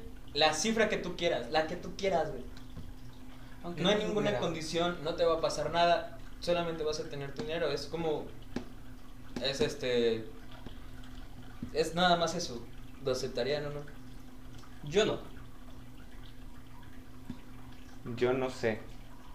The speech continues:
Speaker 3: No sé por qué. Porque el, mi lado, un lado me dice, por ejemplo, "Bueno, ¿y, y qué voy a, o sea, qué tengo que hacer?". No,
Speaker 1: No,
Speaker 3: que
Speaker 1: nada, güey.
Speaker 3: Por eso, pero a-, aunque te digan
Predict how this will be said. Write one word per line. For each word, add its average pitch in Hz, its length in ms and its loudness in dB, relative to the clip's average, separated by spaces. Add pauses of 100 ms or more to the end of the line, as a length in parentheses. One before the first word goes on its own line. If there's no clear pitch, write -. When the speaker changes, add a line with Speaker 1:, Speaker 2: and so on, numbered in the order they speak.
(680)
Speaker 3:
No 117 160 2
sé 123 160 4
por 127 220 2
qué. 107 480 4 (1900)
Porque 143 360 10
el, 151 240 6
mi 143 120 8
lado, 180 280 12
un 180 160 10
lado 185 200 12
me 156 100 10
dice, 170 240 6
por 151 120 4
ejemplo, 151 480 6 (160)
"Bueno, 123 220 6
¿y, 113 320 4
y - 80 -2
qué 127 140 10
voy 123 220 10
a, 104 140 8
o 101 40 -2
sea, 101 240 2 (540)
qué 117 100 8
tengo 117 240 6
que 107 80 4
hacer?". 104 320 2 (760)
No, 110 140 4
Speaker 1:
No, 196 160 10
Speaker 3:
que 160 60 4
Speaker 1:
nada, 196 280 8
güey. 151 160 2
Speaker 3:
Por 131 180 10
eso, 143 340 10
pero 117 320 10
a-, 131 220 4
aunque 117 180 4
te 123 380 8
digan 131 460 6